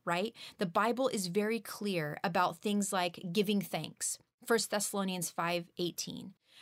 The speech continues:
about avoiding sexual immorality, First Thessalonians four three. The Bible is very clear about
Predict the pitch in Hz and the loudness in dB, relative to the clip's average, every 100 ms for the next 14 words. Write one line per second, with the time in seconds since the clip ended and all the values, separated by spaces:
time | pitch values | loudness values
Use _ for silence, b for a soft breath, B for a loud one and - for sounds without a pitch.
0 | B 196 214 196 220 196 196 233 254 214 | B 2 4 4 2 2 4 4 4 2
1 | 180 170 - 202 - 214 196 202 185 180 | 0 0 0 0 -2 -2 0 0 0 2
2 | 175 170 160 - 165 208 208 - - - | 2 2 0 -4 -2 0 0 0 -4 -2
3 | 190 180 180 175 175 165 165 - 180 170 | 0 0 -2 -2 -2 -2 -2 -4 -2 -2
4 | 170 - - - - B B B 185 208 | -4 -8 -10 -10 -14 B B B 2 4
5 | 214 233 202 214 226 226 - 254 269 175 | 4 4 4 2 2 0 -4 -4 0 0
6 | 160 190 180 180 175 | 0 0 2 4 4